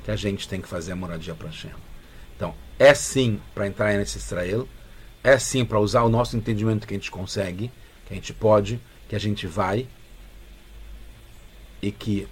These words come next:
principalmente, a gente tá confiando que isso é o certo e vai acontecer agora. Terminando com as palavras do Rebbe, o Rebbe deixa muito claro isso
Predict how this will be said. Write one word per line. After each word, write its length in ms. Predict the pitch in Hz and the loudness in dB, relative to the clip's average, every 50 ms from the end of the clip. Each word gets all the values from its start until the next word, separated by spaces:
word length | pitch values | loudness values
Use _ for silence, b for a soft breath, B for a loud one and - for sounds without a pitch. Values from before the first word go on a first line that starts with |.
| - - | -8 -2
principalmente, 600 | 123 131 127 - - 120 104 104 107 110 110 110 | 0 0 0 0 0 0 2 2 2 0 0 -2
a 20 | 107 | -4
gente 220 | 101 101 - - | -4 -4 -4 -6
tá 80 | 107 - | -8 -8
confiando 680 | - - 107 104 - - 104 98 95 92 82 80 80 - - | -4 -4 -4 -4 -2 -2 -2 -2 -2 -2 -4 -6 -8 -10 -10
que 120 | - 98 | -8 -6
isso 380 | 92 98 98 - - - 104 110 - - - - - - - - - - - - - - - - - - - - - - - | -4 -4 -6 -6 -8 -12 -12 -14 -14 -18 -20 -20 -20 -20 -20 -20 -20 -20 -20 -20 -20 -20 -20 -20 -20 -20 -20 -20 -20 -10 -4
é 80 | 95 92 | -4 -4
o 80 | 92 | -4
certo 460 | - - - 95 90 82 - - - - B B B B B B B - | -2 0 2 2 2 2 -2 -12 -14 -14 B B B B B B B -4
e 60 | 104 | 2
vai 120 | 101 104 | 2 2
acontecer 400 | - - 98 - - - - 101 | 2 2 -2 -4 -4 -6 -4 -4
agora. 360 | 87 80 78 71 71 73 - - B B B B B B B B B - | -4 -6 -8 -10 -14 -14 -14 -16 B B B B B B B B B -2
Terminando 520 | 117 101 107 110 107 117 131 143 131 107 | 0 2 2 4 4 6 6 6 4 2
com 120 | - 113 | 0 -2
as 100 | 101 - | -4 -4
palavras 380 | - - 95 107 120 127 117 104 | -4 -2 2 4 4 4 4 4
do 80 | 104 104 | 2 4
Rebbe, 400 | 104 113 117 104 98 113 113 110 - B B B B B B B B B | 4 4 4 4 2 -2 -2 -4 -6 B B B B B B B B B
o 60 | 85 | 0
Rebbe 220 | 104 113 104 98 | 2 2 2 2
deixa 200 | 107 101 - - | 0 0 0 0
muito 220 | 98 113 113 113 107 | 0 0 0 0 0
claro 340 | - 113 110 107 101 98 | 2 4 4 6 4 4
isso 340 | 95 95 98 - - - 101 | 0 -2 -4 -6 -6 -12 -12